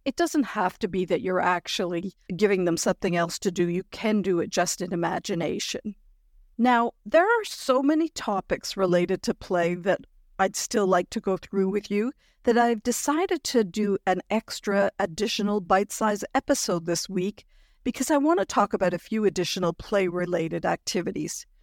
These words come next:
As we wrap up today's episode, remember the true value of play is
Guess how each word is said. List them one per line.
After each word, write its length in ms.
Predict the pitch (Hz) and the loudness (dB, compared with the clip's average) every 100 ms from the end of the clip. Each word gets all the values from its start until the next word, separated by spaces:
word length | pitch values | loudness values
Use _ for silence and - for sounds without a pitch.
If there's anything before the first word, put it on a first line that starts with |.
| _ _ - _ | _ _ -20 _
As 180 | 285 320 | 0 2
we 160 | 359 330 | 2 2
wrap 280 | 359 381 | 0 2
up 120 | 320 - | 0 0
today's 380 | - 214 185 175 | -2 0 2 2
episode, 560 | 196 254 - 262 294 - _ - | 0 -2 0 0 0 -4 _ -10
remember 600 | 208 202 202 214 240 349 - | -6 0 0 0 0 -2 -2
the 100 | 214 | -6
true 380 | - - 214 214 | -6 -6 -2 0
value 440 | 208 202 220 240 | 4 4 4 0
of 160 | 262 277 | -2 -2
play 400 | - 220 196 233 _ _ - | 0 2 2 -2 _ _ -8
is 180 | 196 | -8